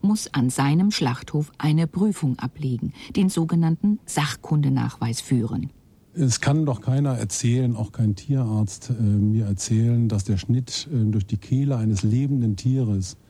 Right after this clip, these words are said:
Speaker 2: mit Weichteilen, die außerordentlich stark innerviert sind und sehr schmerzempfindlich sind, einschließlich der Luft- und Speiseröhre,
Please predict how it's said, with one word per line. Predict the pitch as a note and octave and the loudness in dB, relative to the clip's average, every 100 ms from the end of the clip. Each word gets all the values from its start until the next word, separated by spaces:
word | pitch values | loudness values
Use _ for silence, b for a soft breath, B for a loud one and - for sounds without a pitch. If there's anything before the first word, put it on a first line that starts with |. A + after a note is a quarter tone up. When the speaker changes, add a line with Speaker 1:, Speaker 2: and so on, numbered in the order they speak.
| B B B B | B B B B
Speaker 2:
mit | - B2 G#2+ | -2 0 2
Weichteilen, | A#2 C3+ - B2+ B2 A#2+ A#2+ | 0 0 0 0 2 2 0
die | A2+ A2+ - | 0 -2 -2
außerordentlich | C#3+ C#3+ B2+ B2 B2 A2+ | 0 0 0 0 0 0
stark | - A#2 A#2 B2 | 0 0 2 2
innerviert | A#2+ G#2+ G2+ B2+ B2 | 2 2 2 0 0
sind | - G#2+ | -2 0
und | A2 G#2 | 0 0
sehr | B2+ | 0
schmerzempfindlich | C3 - A#2+ C#3 B2+ G#2+ F#2+ G2+ F#2 G2 F#2+ | 0 0 0 0 0 -2 0 -2 -2 -2 -2
sind, | A2 G2 F#2+ | 0 2 2
einschließlich | F#2+ B2 - B2 A#2 - A2+ G2+ G2+ | 2 0 2 0 2 2 0 0 0
der | A2 G#2 | 2 4
Luft- | G#2 A#2 - | 2 0 0
und | G#2 | -2
Speiseröhre, | - F#2 A2+ A#2+ G#2 G#2 G#2 A2+ | -2 0 2 4 4 4 4 2